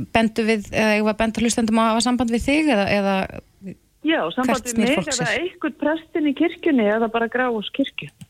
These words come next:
Speaker 2: Það er líka hægt að heyra í okkur bara í skilaboðum á Facebook síðu kirkjunnar eða Instagram síðu kirkjunnar.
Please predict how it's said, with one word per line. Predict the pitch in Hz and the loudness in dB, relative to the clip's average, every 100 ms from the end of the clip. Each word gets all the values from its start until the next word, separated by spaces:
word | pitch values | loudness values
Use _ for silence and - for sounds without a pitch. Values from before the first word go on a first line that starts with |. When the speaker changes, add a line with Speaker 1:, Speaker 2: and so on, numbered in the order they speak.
| _ _ _ - - - - | _ _ _ -20 -20 -20 -6
Speaker 2:
Það | 202 | 0
er | 190 | 2
líka | 190 | 2
hægt | 190 | 0
að | 190 | 0
heyra | 202 214 | 2 2
í | 208 | 0
okkur | 226 214 | -2 -2
bara | 208 | -2
í | 208 | -2
skilaboðum | 240 240 233 247 240 233 226 - | -2 -2 0 0 0 0 -4 -2
á | 233 233 - | -2 -2 -2
Facebook | 277 285 - 294 - | -2 -2 -4 -8 -4
síðu | 311 302 | -2 0
kirkjunnar | - 320 - 320 302 - - - - | 0 -2 -2 -2 -2 -2 -4 -2 0
eða | 208 | 2
Instagram | 240 302 285 294 285 285 - | 2 0 -2 2 2 0 -2
síðu | 285 269 | -2 0
kirkjunnar. | 277 269 - 262 240 | 0 -2 0 0 0